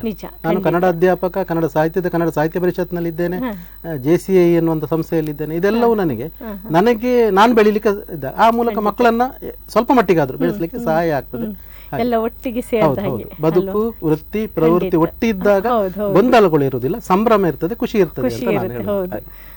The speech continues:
Speaker 1: ಒಂದ್ ರೀತಿ ಸಾಹಿತ್ಯ ಕೃಷಿ ಸಮೃದ್ಧವಾಗಿ ಆದಾಗಲೂ
Speaker 2: ಹೌದು, ಹೌದು.
Speaker 1: ಸಾಹಿತ್ಯ
Speaker 2: ಖುಷಿ, ಹೌದು.
Speaker 1: ಹೌದು, ಎಲ್ಲವನ್ನು ಸೇರಿ
Speaker 2: ಹೌದು,
Speaker 1: ಇರ್ತದಲ್ಲ
Speaker 2: ಹೌದು,
Speaker 1: ಸರ್?
Speaker 2: ಹೌದು.
Speaker 1: ಹಾಗೆ.
Speaker 2: ಹಾಗೆ, ಹಾಗೆ.
Speaker 1: ಈಗ ಇಷ್ಟೆಲ್ಲ ಬರ್ದಿದ್ದೀರಿ, ಗುರುತಿಸುವಿಕೆ ಅನ್ನುವುದು ಹೇಗಿದೆ ಸಮಾಜದಲ್ಲಿ?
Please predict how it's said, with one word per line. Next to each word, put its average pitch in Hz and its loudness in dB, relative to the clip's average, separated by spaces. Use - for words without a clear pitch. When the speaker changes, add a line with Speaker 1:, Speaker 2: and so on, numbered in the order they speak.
Speaker 1:
ಒಂದ್ 226 -4
ರೀತಿ 226 -4
ಸಾಹಿತ್ಯ 220 -6
ಕೃಷಿ 208 -8
ಸಮೃದ್ಧವಾಗಿ 214 0
ಆದಾಗಲೂ 190 -4
Speaker 2:
ಹೌದು, 143 0
ಹೌದು. 123 -8
Speaker 1:
ಸಾಹಿತ್ಯ 233 -4
Speaker 2:
ಖುಷಿ, 226 -4
ಹೌದು. 214 0
Speaker 1:
ಹೌದು, 214 -6
ಎಲ್ಲವನ್ನು 330 2
ಸೇರಿ 220 -2
Speaker 2:
ಹೌದು, 151 -2
Speaker 1:
ಇರ್ತದಲ್ಲ 117 -4
Speaker 2:
ಹೌದು, 110 -10
Speaker 1:
ಸರ್? 101 -12
Speaker 2:
ಹೌದು. 98 -14
Speaker 1:
ಹಾಗೆ. 110 -14
Speaker 2:
ಹಾಗೆ, 110 -10
ಹಾಗೆ. 107 -16
Speaker 1:
ಈಗ 247 -6
ಇಷ್ಟೆಲ್ಲ 226 -6
ಬರ್ದಿದ್ದೀರಿ, 208 -6
ಗುರುತಿಸುವಿಕೆ 233 -6
ಅನ್ನುವುದು 202 -6
ಹೇಗಿದೆ 202 -4
ಸಮಾಜದಲ್ಲಿ? 190 -8